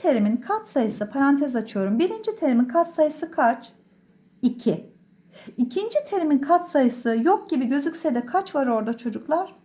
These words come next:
Bir. Kapatıyorum. Katsayılarla işim bitti, öyle değil mi çocuklar? Çarpı, parantez açmaya gerek yok ama onu da açayım, hadi bakalım. Şimdi sayılarla işim bitti harflerde.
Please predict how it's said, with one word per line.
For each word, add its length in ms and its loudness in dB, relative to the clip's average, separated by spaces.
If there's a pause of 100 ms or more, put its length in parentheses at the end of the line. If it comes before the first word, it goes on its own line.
Bir. 300 -2 (320)
Kapatıyorum. 560 2
Katsayılarla 680 4
işim 300 -4
bitti, 220 -2
öyle 220 -2
değil 120 0
mi 80 2
çocuklar? 480 -6 (480)
Çarpı, 680 0 (920)
parantez 460 -4
açmaya 340 -4
gerek 300 -6
yok 120 -8
ama 180 -4
onu 140 -4
da 40 -8
açayım, 340 -8
hadi 160 -6
bakalım. 380 -8 (680)
Şimdi 540 -4
sayılarla 540 0
işim 280 -2
bitti 200 -4
harflerde. 680 -2